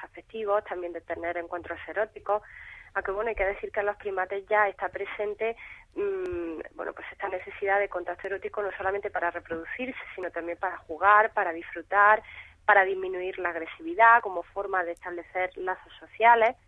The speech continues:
Entonces encontramos, mm, que esta necesidad no viene, no está solamente en el ser humano, pero, sino que en la escala evolutiva ya, ya está presente incluso en nuestros parientes más cercanos, digamos.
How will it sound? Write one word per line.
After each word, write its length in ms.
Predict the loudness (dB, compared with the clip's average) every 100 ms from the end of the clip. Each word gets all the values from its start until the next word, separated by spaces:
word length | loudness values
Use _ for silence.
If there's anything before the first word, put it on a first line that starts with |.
| _ _ _ -20 _
Entonces 420 | 0 0 0 -2 -4 -4
encontramos, 800 | -4 -2 -4 2 2 4 2 -2 -6
mm, 340 | -10 -6 -6 -6
que 100 | -8
esta 120 | -6
necesidad 540 | -4 -6 -8 -8 -4 -2
no 160 | -4
viene, 500 | -6 -6 -6 -6 -10 -12 -12
no 120 | -12
está 320 | -2 2 2
solamente 340 | 2 0 0 -6
en 60 |
el 120 | -10 -8
ser 140 | -6
humano, 340 | -2 0 -2 -4
pero, 200 | -2 -4 -4 -12 -14 -8
sino 120 | -2
que 60 | 2
en 60 | 2
la 60 |
escala 260 | 2 0 -2
evolutiva 560 | -4 -4 -6 -2 0
ya, 420 | 2 2 2 0 -6 -6
ya 60 | -6
está 180 | -2 -4
presente 500 | -4 -8 -6 -8 -8
incluso 460 | -12 -12 -12 -10
en 160 | -10 -10
nuestros 380 | -14 -10 -10 -10 -4
parientes 340 | 0 2 0 0
más 160 | 0
cercanos, 480 | -2 -2 2 2 0 _ _
digamos. 380 | -4 0 0